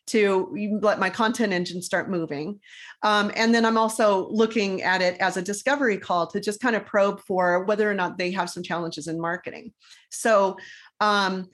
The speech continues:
from those conversations, now I type pretty fast. So I just used, I opened up OneNote and took notes as they were talking, wrote down the questions that they asked, wrote down their comments, their thoughts on the trends.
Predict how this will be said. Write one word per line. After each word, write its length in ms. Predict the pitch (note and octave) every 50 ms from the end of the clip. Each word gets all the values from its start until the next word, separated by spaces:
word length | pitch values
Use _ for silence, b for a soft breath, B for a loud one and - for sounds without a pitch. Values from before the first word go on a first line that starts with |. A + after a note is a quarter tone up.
| _ _ _ _ _ _ _ -
from 360 | - - C4+ C#4 D#4 F4 F4+
those 240 | E4 C4 A3 G#3+ -
conversations, 920 | - B3 G#3+ G#3 G3+ G3+ G3+ - A3 B3 B3 - - F#3+ F3 F3 F3 F#3+
now 140 | G#3 G#3 -
I 140 | - C#4 E4
type 400 | E4+ - - C#4 G#3+ G#3 - -
pretty 180 | - F#3+ F3 F3
fast. 640 | - - - - - G3 - - - - - -
So 300 | - G#3+ G3+ G3+ F#3+ - -
I 220 | G3+ A3 B3+ D4
just 400 | B3+ - - B3+ A#3+ A3+ A3+ -
used, 300 | G#3+ G#3+ G#3+ G#3 F#3 - -
I 140 | G#3 A#3
opened 240 | B3 C4+ C#4 B3+ A3+
up 120 | G#3+ F#3+ F#3
OneNote 640 | F3+ F#3+ G3+ G#3+ G#3+ G3+ F#3+ F#3 F3 E3 E3+ - -
and 120 | F#3+ G3 F3+
took 240 | - B3+ A#3 A#3
notes 520 | - G#3 G3+ G3 G3+ G#3 F#3+ F3 - - -
as 120 | F#3 F3
they 120 | - F#3 F3+
were 100 | F3+ F3+
talking, 500 | - - F#3 F3+ F3+ F3+ E3+ D3 - - B B B B
wrote 220 | B G#3+ A#3 A#3+ A#3
down 220 | A#3+ A#3+ A#3 A3+
the 80 | G3+ G3+
questions 500 | - - G3 G3 G3 - A3 G#3+ G#3 -
that 140 | G#3 F#3+ G3
they 160 | F#3 F3+ -
asked, 420 | - F3 F3 E3+ F3+ F3 - -
wrote 200 | G3 G#3 A3 A3
down 180 | A3+ G#3+ G#3+ G#3+
their 120 | F#3+ F3
comments, 520 | F3 - - G3 F#3 F#3 F#3 F#3 F#3 F3+ -
their 160 | F#3 F3+ F3+
thoughts 360 | F3+ - F#3 F#3 F#3 F#3 -
on 120 | F3 E3+
the 80 | E3 E3
trends. 600 | - - - A3 G#3 F3 D#3 C3+ A#2+ G#3+ -